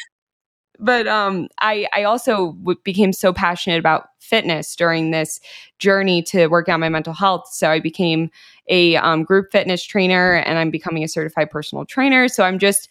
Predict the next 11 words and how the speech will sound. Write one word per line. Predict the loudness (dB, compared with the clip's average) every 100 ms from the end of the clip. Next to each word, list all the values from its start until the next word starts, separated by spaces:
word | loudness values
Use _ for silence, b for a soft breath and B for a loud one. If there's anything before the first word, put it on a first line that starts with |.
| b b b 0
like, | 0 -2
trying | -2 -2 0
to | 0
get | 0 2
all | 4 4
the | 4
resources | 2 -2 0 -4 -4 -10
to | -4
help | 0 0 0
everyone. | 0 0 0 -2
So | 0 0 2